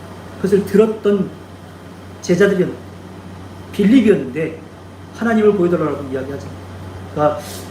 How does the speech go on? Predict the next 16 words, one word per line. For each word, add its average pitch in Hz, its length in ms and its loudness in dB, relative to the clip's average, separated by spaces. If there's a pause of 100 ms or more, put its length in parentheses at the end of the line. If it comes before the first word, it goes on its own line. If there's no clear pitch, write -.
(160)
의심 208 280 6
많은 208 220 6
도마도 180 600 6
있지만, 151 480 0
어, - 880 -14 (760)
제자 185 260 6 (220)
빌립도 202 760 4 (260)
그렇게 180 180 -2
믿음이 185 340 2
조금 165 380 -4
연약했던 165 540 0 (220)
그런 180 180 0
모습이, 143 460 -8 (320)
예, 135 60 -4
나오지. 147 380 2 (520)
아마 180 400 2